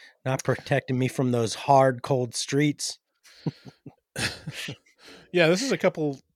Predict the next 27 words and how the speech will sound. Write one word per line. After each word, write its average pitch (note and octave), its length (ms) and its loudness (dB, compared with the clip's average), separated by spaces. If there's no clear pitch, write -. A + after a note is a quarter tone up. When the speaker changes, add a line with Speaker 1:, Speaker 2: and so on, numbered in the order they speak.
Speaker 2:
several F3 460 0
episodes C3 360 -2
ago B2+ 260 0
when B2+ 100 0
we B2+ 60 -2
were B2 100 -2
talking C#3 320 0
about, A#2+ 320 2
um, A2+ 400 0
uh, A#2+ 380 -6
pri-, D3+ 280 -2
priapism, A#2+ 680 -2
where A#2+ 160 -8
if A#2+ 140 -8
you, C3+ 200 -4
if C3 140 -8
your C#3 80 -4
dick C#3 240 2
stays C3+ 300 -2
hard C3 260 -2
for B2 100 -6
too C3 240 -6
long, A#2+ 260 -6
it A#2 120 -12
can A2+ 160 -12
fall A#2+ 300 -6
off, A2+ 320 -6